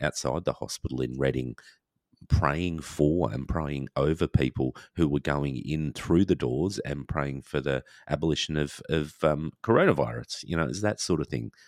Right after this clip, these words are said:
Yeah, it's just, I, I mean, it's a whole new level of madness, but I don't think it's isolated to Bethel. And as we know, you know, there's churches in, uh, Australia who subscribe to the Bethel model, and they see themselves as an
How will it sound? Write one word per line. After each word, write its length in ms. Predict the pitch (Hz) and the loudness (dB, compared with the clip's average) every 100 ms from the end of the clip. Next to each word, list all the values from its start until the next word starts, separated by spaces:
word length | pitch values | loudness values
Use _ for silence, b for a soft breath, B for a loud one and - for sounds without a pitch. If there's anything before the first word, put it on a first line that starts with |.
| b _ | b _
Yeah, 160 | 104 101 | 6 6
it's 180 | 65 - | 6 4
just, 240 | 139 - | 4 4
I, 160 | - 98 - | 0 -4 -2
I 80 | |
mean, 180 | 85 85 | -2 0
it's 300 | 87 - - | -2 -4 -6
a 260 | - - 92 - | -6 -6 -4 -6
whole 340 | - 120 120 | -2 0 2
new 360 | 120 101 71 82 | 0 -2 -2 -2
level 380 | 64 71 64 64 | 0 -2 0 -4
of 160 | 60 | -4
madness, 600 | 62 60 65 78 62 - | -8 -6 -4 -4 -6 -6
but 260 | - 92 92 | -2 0 2
I 120 | - | 0
don't 280 | 110 117 127 | 2 0 -2
think 140 | - 113 | -2 -2
it's 140 | - | -2
isolated 640 | 73 80 - 71 - 64 | -4 -4 -4 -4 -2 -4
to 80 | - | -4
Bethel. 420 | - - - 60 B B B - | -4 -4 -6 -10 B B B 0
And 240 | 87 80 - | 2 2 0
as 240 | 101 - | -2 2
we 140 | 110 107 | 0 2
know, 220 | 73 65 | 2 2
you 260 | 57 87 | 0 0
know, 180 | 80 69 | 0 0
there's 220 | 78 78 | 0 -4
churches 640 | - 71 71 - 92 101 - B B B - | -4 -4 -4 -4 -2 -2 -4 B B B -6
in, 480 | 73 104 127 156 - - | 0 2 2 0 -2 -4
uh, 200 | 98 90 - | -2 -2 -2
Australia 580 | - - 62 64 139 - B - | -2 -2 -2 -4 -6 -6 B -2
who 80 | 95 | 0
subscribe 680 | - 82 - 65 60 62 | 0 -4 -2 0 0 -2
to 100 | - | -4
the 100 | 76 | -4
Bethel 300 | - 69 78 76 | -2 -2 -2 -2
model, 380 | 101 131 62 - | -2 -2 -4 -4
and 160 | 80 78 | -2 -2
they 80 | |
see 240 | 73 - 82 | -2 -2 -2
themselves 460 | 82 78 73 71 | -2 -4 -6 -4
as 120 | 73 | -4
an 100 | - | -4